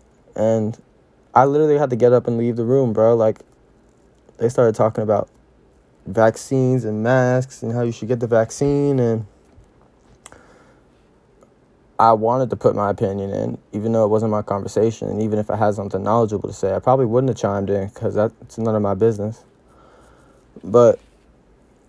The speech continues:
I literally just felt, like, so out of place. So, yeah.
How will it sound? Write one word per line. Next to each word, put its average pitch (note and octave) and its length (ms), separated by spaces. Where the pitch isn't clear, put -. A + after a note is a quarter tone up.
I B2 80
literally C#3+ 400
just A#2+ 240
felt, C3 180
like, A#2 220
so A#2 260
out A2 160
of - 80
place. - 480
So, - 160
yeah. A#2+ 360